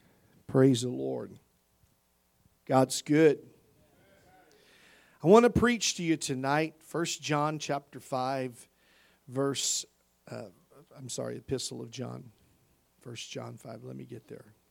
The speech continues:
Get ahead of myself here. I want to welcome all of our visitors. I know we have a brother here visiting tonight. So we're honored that you come tonight, and, uh, all of our friends that have visited, and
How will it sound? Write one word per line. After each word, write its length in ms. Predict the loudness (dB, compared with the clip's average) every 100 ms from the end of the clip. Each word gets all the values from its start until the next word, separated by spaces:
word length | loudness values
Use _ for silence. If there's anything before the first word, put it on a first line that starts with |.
| _ _ _ _
Get 140 | -18
ahead 220 | -16 -16
of 80 | -16
myself 400 | -18 -18 -18 -20 -20
here. 180 | -20 -20
I 600 | _ _ _ _ _ -6
want 20 |
to 60 | 0
welcome 400 | 0 0 -2 -2
all 240 | 0 -2
of 80 | -6
our 100 | -10
visitors. 800 | -6 -6 -4 -8 -10 -10 -12 -16 _ _ _ _ _
I 100 | -18
know 100 | -14
we 160 | -10 -8
have 140 | -8
a 40 | -6
brother 360 | -2 -2 -2
here 420 | -6 -6 -6 -8 -16 _ -6
visiting 440 | -4 -4 -6 -8
tonight. 520 | -8 -6 -4 -4 -6 -12 -20 _ -20 -20 -20 -20 -20 _ -14
So 400 | -4 2 6 4 2 -10 -20 -20 _ _ _ _
we're 180 | 6 8
honored 380 | 10 8 6 2
that 240 | -2 -2
you 80 | -6
come 340 | -4 -4 -4
tonight, 560 | -6 -6 0 2 2 0 -8
and, 260 | -12 -10 -8
uh, 160 | -10 -10 -14 _ _ _ _ -4
all 160 | 0 2
of 80 |
our 100 | 0
friends 460 | -2 0 2 4 4
that 160 | 2 2
have 120 | 4
visited, 440 | 4 4 0 -4
and 220 | -8 -12